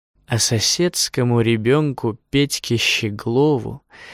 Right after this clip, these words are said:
сверкающий алмазный шар на лугу. Отсылка к хрустальному глобусу, который снится Пьеру Безухову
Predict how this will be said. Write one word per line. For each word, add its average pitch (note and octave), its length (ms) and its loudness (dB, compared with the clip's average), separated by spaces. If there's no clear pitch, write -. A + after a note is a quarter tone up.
сверкающий D3 1600 0
алмазный A#2 1000 2
шар G#2 640 -2
на A2 260 0
лугу. G#2 480 -4
Отсылка D#3+ 560 0
к - 80 -8
хрустальному B2+ 880 0
глобусу, A#2 680 0
который E3+ 360 2
снится D3+ 580 0
Пьеру B2 520 0
Безухову C3 800 0